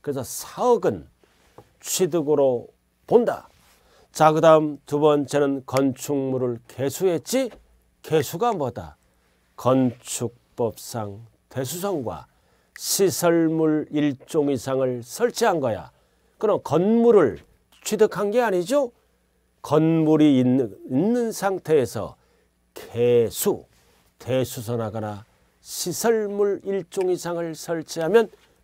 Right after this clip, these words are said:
건물 가치가 올라가지? 가액 증가 역시 뭘로 보겠다? 취득으로 보겠다. 그리고 차량, 기계장비 선박은 종류 변경이라 그래. 그래서 대표적인 게 차량.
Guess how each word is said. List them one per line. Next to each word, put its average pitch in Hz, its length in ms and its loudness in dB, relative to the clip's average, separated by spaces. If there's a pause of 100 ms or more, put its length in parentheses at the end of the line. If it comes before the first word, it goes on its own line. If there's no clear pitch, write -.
건물 170 380 2
가치가 175 360 0
올라가지? 165 680 0 (800)
가액 156 500 -6 (160)
증가 107 640 -4 (100)
역시 127 560 0
뭘로 107 320 0
보겠다? 98 520 0 (400)
취득으로 214 560 -2
보겠다. 208 480 -2 (680)
그리고 180 360 4 (100)
차량, 160 880 -2
기계장비 143 760 0
선박은 131 760 -4 (440)
종류 180 520 2
변경이라 165 580 2
그래. 82 220 -16 (680)
그래서 240 260 0
대표적인 156 640 -2
게 123 220 -4
차량. 226 380 -2